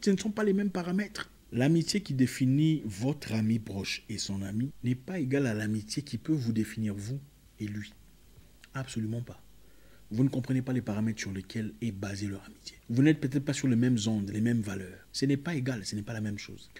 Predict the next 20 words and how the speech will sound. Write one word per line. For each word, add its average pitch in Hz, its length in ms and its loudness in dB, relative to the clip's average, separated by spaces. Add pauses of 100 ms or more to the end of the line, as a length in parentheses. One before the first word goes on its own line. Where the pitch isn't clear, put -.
(140)
Il 170 120 2
pourrait 175 280 4
être 190 160 -4
un 180 100 2
potentiel 131 680 0
ami, 95 280 -6 (880)
un 156 140 0
potentiel 143 720 0
partenaire, 110 640 -2 (1300)
mais 139 140 4
pas 165 180 -2
nécessairement 110 540 -2
un 98 140 -8
ami. 92 220 -12 (240)
Vous 117 120 0
voulez 147 240 8
développer 127 460 6
une 127 120 6
relation 110 480 2
avec 110 480 -2